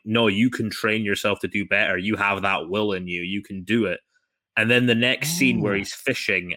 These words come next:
Speaker 1: and he catches a fish and it's the biggest fish there. That's, I think that's when I knew this movie was gonna be very special.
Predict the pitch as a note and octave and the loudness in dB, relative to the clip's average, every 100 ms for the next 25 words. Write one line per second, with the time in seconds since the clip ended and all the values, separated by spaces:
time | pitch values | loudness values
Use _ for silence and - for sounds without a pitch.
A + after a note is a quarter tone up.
0 | - G2+ G2+ - - A#2+ - B2+ A#2 - | -4 -4 -4 -4 0 0 0 -2 -2 0
1 | A2 F#2+ - G2+ G2 F#2 - G#2+ F#2+ G2 | 0 0 -4 -4 -2 -4 -6 -4 -2 0
2 | G2+ - - F#2+ - - G2 F2+ E2+ _ | -2 -2 -2 -2 -4 -2 0 0 -4 _
3 | _ _ _ _ _ G#2 B2 - - - | _ _ _ _ _ 0 0 0 -10 -14
4 | - - A2 D3 C3 B2 - A2+ A2 A2 | -12 -4 0 2 2 0 0 -2 -2 -2
5 | G#2 G2+ G#2+ G2 F#2 F#2 G2+ F#2 F2+ F2+ | -4 -4 -6 -8 -8 -10 -10 -8 -6 -6
6 | - F#2+ F2+ - D#2+ | -6 -6 -6 -6 -14